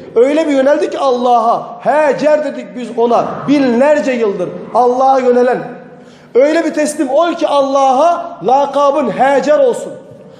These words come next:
Muhacir olasın. Allah'a yönelesin, Allah'a hicret edesin.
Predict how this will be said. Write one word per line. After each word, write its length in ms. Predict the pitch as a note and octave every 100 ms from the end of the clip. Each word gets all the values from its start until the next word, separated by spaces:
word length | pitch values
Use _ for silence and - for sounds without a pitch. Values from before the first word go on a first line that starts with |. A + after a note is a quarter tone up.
| -
Muhacir 520 | G#3 C#4 D4+ D#4 D#4+
olasın. 440 | E4+ C#4+ B3 F#3 F#3+ C4+ - -
Allah'a 480 | A3 C4 C4+ C#4 D4
yönelesin, 640 | D4+ B3+ A#3 A3+ D4 D4 - - -
Allah'a 580 | B3 C4 C4+ D#4+ C4
hicret 260 | B3 C4+ B3
edesin. 340 | A3 A3+ F3